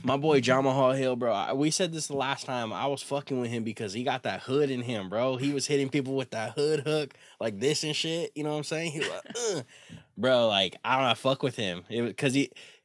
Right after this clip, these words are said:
Speaker 1: to me, it just, he looks like guys that I grew up around, right? And
Speaker 2: Mm.
Speaker 1: they, he just looks hood as
Speaker 2: Just
Speaker 1: fuck. He
Speaker 2: big and
Speaker 1: talks
Speaker 2: black.
Speaker 1: and he has, like, that, he still, he, it's, like, cool 'cause he kinda mixed in, like, that hood stance with his, like, actual stance.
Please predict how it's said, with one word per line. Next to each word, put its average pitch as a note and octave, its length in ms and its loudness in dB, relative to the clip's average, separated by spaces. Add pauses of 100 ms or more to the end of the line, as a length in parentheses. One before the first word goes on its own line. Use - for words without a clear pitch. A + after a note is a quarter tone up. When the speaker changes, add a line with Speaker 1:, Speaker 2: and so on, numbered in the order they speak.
Speaker 1:
to D3 120 2
me, D#3 300 4
it - 60 0
just, C#3 240 0
he C3+ 200 2
looks B2+ 640 0 (280)
like G#2+ 280 -2
guys G#2 360 2
that G#2+ 120 -2
I G2 100 0
grew G2+ 280 -6
up F#2+ 160 -6
around, D2+ 400 -10 (480)
right? G#2 240 -2
And A2+ 220 0
Speaker 2:
Mm. - 20 -2
Speaker 1:
they, A#2 140 0
he A#2+ 120 -4
just B2 180 -2
looks B2+ 260 -2
hood C3+ 240 -2
as A#2+ 120 -6
Speaker 2:
Just A2+ 200 2
Speaker 1:
fuck. A2+ 200 -2 (380)
He A2 120 -4
Speaker 2:
big A2+ 120 4
and A#2+ 80 4
Speaker 1:
talks B2 140 4
Speaker 2:
black. B2+ 400 2 (240)
Speaker 1:
and B2+ 140 2
he C#3 100 6
has, C3+ 280 0
like, B2+ 180 -2
that, A2+ 260 -2
he E3+ 200 2
still, F#3 560 6
he, F3 260 2
it's, - 280 0
like, F3+ 180 6
cool F3+ 260 4
'cause D3 180 -2
he C#3+ 80 2
kinda D3+ 300 -4
mixed C#3+ 320 -2
in, D3+ 140 -2
like, C#3 220 -2
that A#2+ 220 2
hood C#3 460 4
stance D#3+ 560 0
with C3+ 160 0
his, B2 180 0
like, F#2+ 280 0
actual B2+ 360 -2
stance. D3+ 540 -6